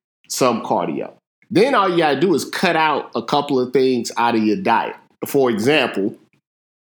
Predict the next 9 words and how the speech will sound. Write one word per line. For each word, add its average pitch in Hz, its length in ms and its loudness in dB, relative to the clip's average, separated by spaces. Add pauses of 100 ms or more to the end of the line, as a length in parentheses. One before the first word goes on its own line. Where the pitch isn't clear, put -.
(460)
the 110 120 -6
thing 156 260 2
that 123 120 4
I 131 140 2
cut 127 240 2
off 107 200 0
that's 95 200 -2
real 120 340 2
easy 120 480 0